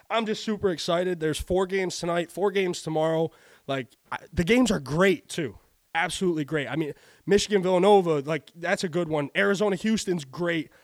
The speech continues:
I think Gonzaga, Arkansas is probably the only one that could get ugly. But, I mean, who's the other game? Who's that third game? Fourth game? Texas Tech and Duke.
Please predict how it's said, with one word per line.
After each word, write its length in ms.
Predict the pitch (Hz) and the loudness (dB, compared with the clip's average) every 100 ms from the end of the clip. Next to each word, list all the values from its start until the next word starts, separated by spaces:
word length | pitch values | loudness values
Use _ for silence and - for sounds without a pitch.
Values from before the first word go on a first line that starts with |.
| _ | _
I 80 | 247 | 0
think 140 | 269 226 | 0 0
Gonzaga, 440 | 208 190 208 208 | 2 2 2 2
Arkansas 420 | 175 196 220 233 214 | 2 0 -2 -4 -4
is 60 | |
probably 240 | - 170 165 | -4 -4 -4
the 120 | 143 | -4
only 180 | 170 165 | -4 -4
one 140 | 165 | -4
that 140 | 127 | -6
could 240 | - 165 160 | -4 -4 0
get 140 | 180 | 2
ugly. 420 | 175 180 196 220 - _ _ _ _ _ | 2 2 0 -2 -8 _ _ _ _ _
But, 220 | 170 156 | 4 4
I 80 | 151 | 0
mean, 260 | 165 165 139 | 0 0 -2
who's 320 | - - 208 | -8 -12 -12
the 100 | 202 | -8
other 180 | 214 202 | -8 -10
game? 200 | 147 127 | -14 -16
Who's 140 | 165 196 | -16 -14
that 140 | 208 | -12
third 220 | 208 170 | -10 -12
game? 160 | 139 120 | -14 -20
Fourth 300 | _ 202 180 | _ -10 -8
game? 220 | - 107 104 _ _ _ _ _ _ - _ _ _ _ | -14 -20 -20 _ _ _ _ _ _ -20 _ _ _ _
Texas 320 | - 214 - - | -4 -4 -4 -2
Tech 200 | 240 220 | 0 2
and 100 | 196 | 2
Duke. 280 | 220 - | 2 0